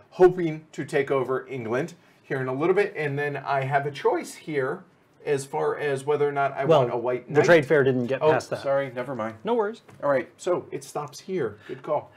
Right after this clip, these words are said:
Speaker 2: And when placing levies is the only time when the map piece pre-printed on the card matters. If, when you're placing an agent and you have the opportunity to place it on that map card, what's pre-printed there or what's even there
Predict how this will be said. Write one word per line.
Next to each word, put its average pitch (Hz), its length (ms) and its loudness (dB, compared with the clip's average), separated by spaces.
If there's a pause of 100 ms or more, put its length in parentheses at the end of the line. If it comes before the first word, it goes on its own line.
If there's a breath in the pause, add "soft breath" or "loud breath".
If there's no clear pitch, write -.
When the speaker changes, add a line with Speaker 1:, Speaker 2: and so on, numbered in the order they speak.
(120)
Speaker 2:
And 160 240 2
when 202 220 6
placing 190 360 2
levies 127 520 2 (400)
is 139 200 -2
the 135 140 2
only 165 300 4
time 143 340 -2
when 127 300 0
the 117 320 -2 (200)
map 156 360 -4
piece 143 240 -2
pre-printed 160 560 0
on 127 160 0
the 117 60 -8
card 120 480 2
matters. 123 640 -4 (320 soft breath)
If, 139 400 -4
when 139 260 2
you're 127 100 2
placing 139 420 0
an 139 140 -6
agent 190 600 2
and 131 160 -2
you 127 60 2
have 131 160 2
the 127 100 6
opportunity 147 520 2
to 131 60 0
place 135 340 0
it 135 80 -2
on 120 180 -2
that 123 160 -6
map 127 240 -6
card, 117 260 -2 (180)
what's 165 180 0
pre-printed 156 560 0
there 120 260 2 (220 soft breath)
or 131 120 2
what's 127 200 2
even 123 260 0
there 123 360 2